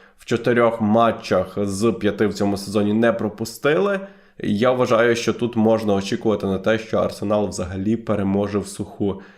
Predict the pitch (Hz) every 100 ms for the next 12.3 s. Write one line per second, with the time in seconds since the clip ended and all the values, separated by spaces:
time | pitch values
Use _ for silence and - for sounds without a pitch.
0 | _ _ - - 131 139 - 110 107 107
1 | 117 120 - 104 101 110 107 110 107 104
2 | 101 104 101 98 107 - 110 107 101 95
3 | 101 95 104 147 185 185 185 175 180 -
4 | _ - 113 110 113 113 117 98 92 117
5 | 107 - 98 98 - 175 170 - 123 -
6 | 104 101 104 123 110 92 95 90 92 110
7 | 139 117 107 101 113 104 101 107 113 -
8 | 98 95 98 - _ 110 117 120 123 120
9 | 117 95 95 92 - - 110 - - 110
10 | 113 143 190 165 107 - 127 123 117 117
11 | 117 120 104 113 110 - - 113 113 110
12 | 104 95 92